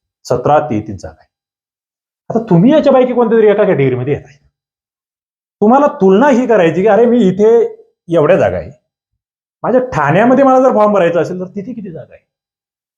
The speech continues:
मला जर नाशिकला फॉर्म भरायचा असेल तर तिथे किती जागा आहे", ही तुलना तुम्हाला करावी लागेल. आणि फक्त आता मग तुम्ही म्हणाल, "सर, मला इथे ओबीसी मध्ये सगळ्यात जास्त जागा चारशे पन्नास तर महाराष्ट्रात या ठिकाणी दिसतायत,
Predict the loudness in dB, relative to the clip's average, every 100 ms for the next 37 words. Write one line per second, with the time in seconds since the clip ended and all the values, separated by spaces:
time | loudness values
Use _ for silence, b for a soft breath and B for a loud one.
0 | _ 0 2 2 2 0 -4 -2 0 2
1 | 2 2 0 0 -2 -4 -6 -6 -4 -4
2 | -2 -2 -2 -4 -10 _ _ -10 -2 2
3 | 2 2 0 0 -2 -6 -12 -18 _ _
4 | _ _ _ _ _ _ _ _ _ _
5 | -2 -2 -2 -4 0 -2 0 0 0 -2
6 | 0 0 0 -2 -4 -14 -2 0 0 0
7 | 0 -2 0 0 0 0 0 -2 -4 -6
8 | -6 -8 -8 -8 -12 -10 -10 -10 -12 -8
9 | -6 -6 -8 -4 -2 -2 -4 -6 -4 -4
10 | -4 -6 -2 -2